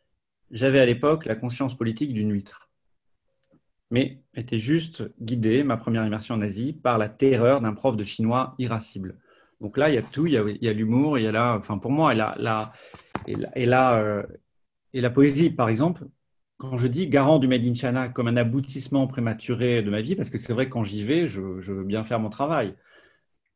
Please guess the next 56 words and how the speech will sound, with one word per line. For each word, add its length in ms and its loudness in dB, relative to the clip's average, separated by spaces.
Euh, 420 -4
je 440 -10
crois 240 2
à 60 0
vingt 200 -6
et 40 -6
un 120 -4
ans 160 -2
que 60 -8
je 80 -6
pourrais, 500 -6
je 140 -10
pou-, 480 -4
je, 480 -8
je, 120 -12
je 140 -10
pensais 320 -4
à 80 2
vingt 100 -2
et 80 -10
un 80 -4
ans 80 -2
que 60 -8
je 40 -20
pouvais 180 -2
révolutionner 580 -4
le 100 -4
monde 180 -2
de 60 -2
la 80 -4
qualité, 640 -4
que 100 -8
donc 220 -6
j'arrive 260 -4
en 120 -6
Zorro 380 -2
déglinguer 340 -2
de 60 0
la 60 0
qualité. 500 -6
Mais 120 0
comme 220 4
un 80 6
aboutissement 640 0
prématuré 440 -4
de 60 -2
ma 80 -2
vie, 240 -2
alors 180 -2
ça, 120 -10
on 40 -6
le 60 -4
perçoit 320 -8
pas 100 -4
forcément 440 -4
quand 320 -10